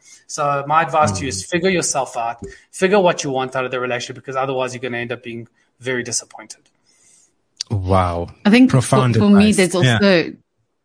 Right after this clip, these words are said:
Speaker 3: to take out of this, um, and I'm, I was picking it up from your initial,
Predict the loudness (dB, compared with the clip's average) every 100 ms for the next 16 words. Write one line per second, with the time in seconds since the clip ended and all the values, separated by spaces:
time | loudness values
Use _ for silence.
0 | _ _ -10 -2 0 2 4 4 2 0
1 | 2 2 0 -12 -18 -20 -20 -20 -20 _
2 | 0 2 4 4 4 4 4 4 2 -2
3 | 0 0 0 0 -2 2 2 2 -2 _
4 | -20 _ 0 2 2 0 -4 -4 0 0
5 | 0 0 0 -2 -6